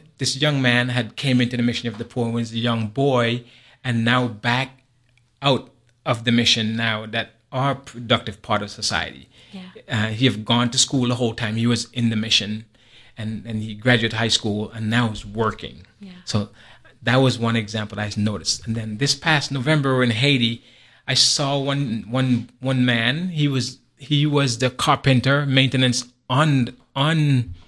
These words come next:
Speaker 1: the mission, on, in the compound, and then said, his name is Victor,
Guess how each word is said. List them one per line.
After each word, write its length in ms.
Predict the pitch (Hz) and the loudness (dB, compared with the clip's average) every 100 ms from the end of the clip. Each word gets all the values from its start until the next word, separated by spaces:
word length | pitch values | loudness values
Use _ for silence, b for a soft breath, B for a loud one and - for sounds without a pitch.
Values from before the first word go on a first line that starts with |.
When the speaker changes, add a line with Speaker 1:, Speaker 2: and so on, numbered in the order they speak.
| b b b b b b | b b b b b b
Speaker 1:
the 80 | 120 | 4
mission, 560 | 135 120 104 104 101 - | 6 6 2 0 -4 -8
on, 280 | - 131 - - | -2 -2 -2 0
in 80 | 120 | 2
the 60 | |
compound, 640 | 120 135 123 120 113 113 113 b b b b b b | 4 2 4 2 0 -4 -8 b b b b b b
and 260 | 131 127 123 | -8 -8 -4
then 400 | 131 127 123 - _ - - - _ | -2 0 -2 -8 _ -20 -20 -20 _
said, 360 | - - 131 - 123 120 - | -4 0 0 -4 -12 -12 -2
his 180 | 135 | -2
name 100 | 139 | 0
is 160 | 131 107 | 0 0
Victor, 400 | 120 - - - | -2 -6 -16 -20